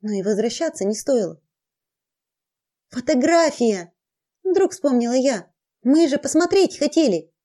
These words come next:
Я потянулась и достала из потайного кармана маленький магический приборчик. Мы с Мэем уставились на плоский черный экран, на котором высветилось изображение коридора перед кабинетом Филиона.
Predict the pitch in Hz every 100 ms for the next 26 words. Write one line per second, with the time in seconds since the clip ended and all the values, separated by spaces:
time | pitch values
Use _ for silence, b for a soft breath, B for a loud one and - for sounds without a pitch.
0 | _ _ _ _ _ _ _ _ _ 180
1 | 196 - - 185 269 302 294 - _ _
2 | 202 233 - 320 302 247 220 226 220 240
3 | 226 214 196 208 262 233 202 247 285 277
4 | 254 220 190 226 226 - 240 233 185 214
5 | - 220 - _ _ _ _ _ 185 185
6 | 202 208 196 240 - 294 214 202 - 226
7 | 269 254 208 - 277 214 214 208 302 311
8 | - _ _ _ _ - 320 311 320 294
9 | 233 320 277 277 277 - - 240 220 240
10 | 262 247 240 240 247 254 262 240 220 190
11 | - 202 180 196 220 214 208 190 190 185
12 | 180